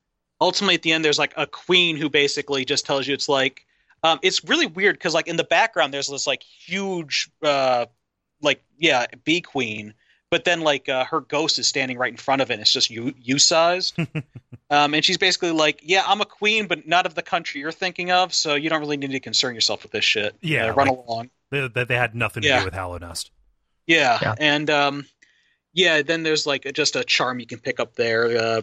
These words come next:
Speaker 1: called Hive Blood that it recharges your health, um,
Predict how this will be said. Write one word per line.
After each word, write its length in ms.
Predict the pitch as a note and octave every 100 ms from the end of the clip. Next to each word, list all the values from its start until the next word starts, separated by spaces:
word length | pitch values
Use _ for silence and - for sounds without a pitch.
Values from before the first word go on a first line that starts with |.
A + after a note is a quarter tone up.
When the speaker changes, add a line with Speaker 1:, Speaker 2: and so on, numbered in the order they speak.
| _ -
Speaker 1:
called 180 | C3
Hive 440 | - - C3+ C#3+ C#3+
Blood 400 | D#3+ D#3+ E3 C#3
that 240 | B2+ B2+
it 220 | C#3+ D3 D3
recharges 600 | F#3 - F#3 E3 D#3+ C3
your 120 | A#2
health, 500 | - C3+ E3+ - -
um, 540 | B2+ A#2+ A#2 A#2+ A#2